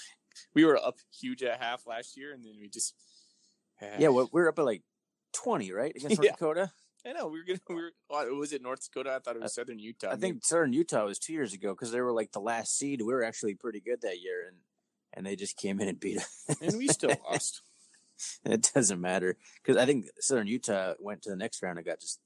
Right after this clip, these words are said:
Speaker 2: thumped. So, I don't
Speaker 1: Well,
Speaker 2: remember.
Speaker 1: lass, this is not about Montana State <laughs>
Speaker 2: No.
Speaker 1: basketball. <laughs> Let's get back on track.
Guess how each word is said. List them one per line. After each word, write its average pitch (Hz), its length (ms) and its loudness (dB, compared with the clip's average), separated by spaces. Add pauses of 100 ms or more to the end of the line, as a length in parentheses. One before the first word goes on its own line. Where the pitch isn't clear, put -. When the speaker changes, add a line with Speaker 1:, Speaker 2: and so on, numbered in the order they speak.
(140)
Speaker 2:
thumped. 107 300 -2 (240)
So, 87 260 -8 (920)
I 117 60 6
don't 127 100 8
Speaker 1:
Well, 147 80 8
Speaker 2:
remember. 135 60 6 (140)
Speaker 1:
lass, 139 220 4
this 135 260 -4
is 123 160 -6
not 117 180 -6
about 110 300 -6 (280)
Montana 127 440 -6
State - 400 0
<laughs> - 120 -6 (260)
Speaker 2:
No. 143 220 6
Speaker 1:
basketball. 127 280 -2 (480)
<laughs> - 720 -6
Let's 139 200 -6
get 120 240 -6
back 123 320 -2
on 123 180 -8
track. 123 380 -8